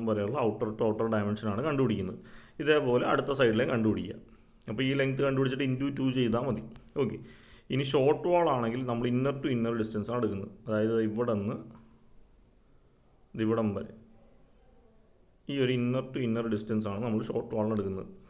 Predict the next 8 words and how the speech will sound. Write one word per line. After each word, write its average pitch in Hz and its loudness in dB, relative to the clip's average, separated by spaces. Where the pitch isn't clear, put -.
ഇവിടുത്തെ 143 2
ലെങ്ത് 135 2
തന്നെ 127 2
ആയിരിക്കും 107 0
ഇപ്പുറത്തെ 113 -2
സൈഡിലും 104 2
വരുന്നത്. 98 0
ഓക്കെ, 107 -2